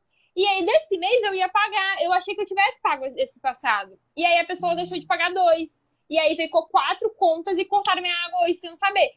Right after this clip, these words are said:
Speaker 1: Então, tipo, pra ter cortado, foi, tipo, muito por acaso mesmo. Porque eu sou muito, muito, muito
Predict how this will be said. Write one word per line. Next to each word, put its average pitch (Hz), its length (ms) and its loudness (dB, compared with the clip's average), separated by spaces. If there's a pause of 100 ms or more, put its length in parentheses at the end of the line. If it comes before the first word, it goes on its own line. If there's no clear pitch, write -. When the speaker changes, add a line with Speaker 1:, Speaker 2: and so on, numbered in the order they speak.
(180)
Speaker 1:
Então, 302 340 -2
tipo, - 160 -10
pra 370 200 6
ter 539 100 2
cortado, 392 340 2 (180)
foi, 349 180 4
tipo, 330 200 -4
muito 381 440 2
por 466 140 0
acaso 415 340 2
mesmo. 349 320 0
Porque 320 220 0
eu 330 60 4
sou 359 160 0
muito, 403 600 4 (100)
muito, 381 380 0 (220)
muito 339 360 2